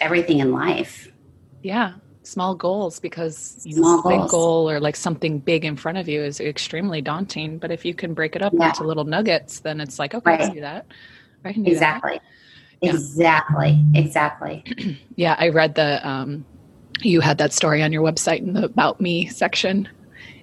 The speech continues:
Speaker 2: And
Speaker 1: <laughs>
Speaker 2: that was the first part that I started crying. I,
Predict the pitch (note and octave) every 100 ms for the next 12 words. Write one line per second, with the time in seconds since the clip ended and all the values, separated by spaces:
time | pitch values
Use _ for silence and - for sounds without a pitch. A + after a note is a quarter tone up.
0 | - - F#3 F#3+ - - A3 A#3 G#3 G3+
1 | A3 - B3+ - G3+ F3+ F#3 D4+ - E3
2 | - G3+ D3+ C#3+ C3 C#3+